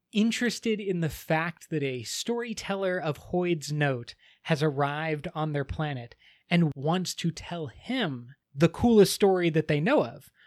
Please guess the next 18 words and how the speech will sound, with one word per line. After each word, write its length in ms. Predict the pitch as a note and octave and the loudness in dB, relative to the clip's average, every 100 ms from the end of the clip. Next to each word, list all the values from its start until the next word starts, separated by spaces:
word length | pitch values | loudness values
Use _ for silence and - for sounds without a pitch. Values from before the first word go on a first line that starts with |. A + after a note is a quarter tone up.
| _ | _
which 260 | - E3 - | 2 2 4
is 440 | F3 E3+ D#3+ C#3+ - _ _ - | 4 4 0 -4 -12 _ _ -2
Liyun's, 880 | D3+ E3+ F#3 A#3 F#3+ D#3+ D3+ - - _ - | 4 6 6 4 2 0 -2 -6 -14 _ -2
because 360 | D#3+ - F#3 | 0 4 2
of 100 | F3+ | 2
the 80 | D#3+ | 0
seventeen 500 | C#3 F#3+ G3 G3 G#3 | 0 -2 -2 -2 -2
hundred 340 | D#3+ F#3 F3+ D#3+ | -2 0 0 0
years 300 | E3 E3+ - | 0 -2 -2
that 120 | D3+ | -6
she 180 | - E3 | -4 -2
has 120 | D3+ | -2
been 240 | C3+ D3+ C#3 _ - C#3 F3+ F#3 E3 | -2 -4 -4 _ -4 2 4 4 2
reincarnated 880 | D#3 - E3 F3 D3 A#2+ A2+ A2 C3 _ | -2 -2 -2 0 0 -2 -6 -10 -14 _
to 120 | - D3 | -6 -6
play 320 | - E3+ D#3+ | -2 2 4
this 420 | D#3 D3+ - - - | 4 0 -2 -10 -12
role, 680 | E3+ C#3+ F3 D#3+ A#2 C3 | 0 6 8 6 2 -8